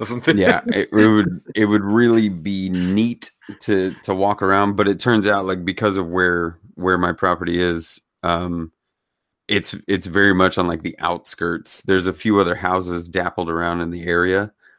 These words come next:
Speaker 2: but I'm clearly, like, the furthest that they've pushed out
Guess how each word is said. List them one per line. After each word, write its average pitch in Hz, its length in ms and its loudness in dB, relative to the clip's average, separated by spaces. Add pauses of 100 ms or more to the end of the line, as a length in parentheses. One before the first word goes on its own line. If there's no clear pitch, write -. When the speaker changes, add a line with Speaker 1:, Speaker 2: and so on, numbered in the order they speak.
(260)
Speaker 2:
but 90 340 2 (240)
I'm 95 260 4
clearly, 92 520 4
like, 87 320 -4 (560)
the 90 220 -4
furthest 92 720 0
that 92 160 -4
they've 82 240 -4
pushed - 280 -6
out 85 240 2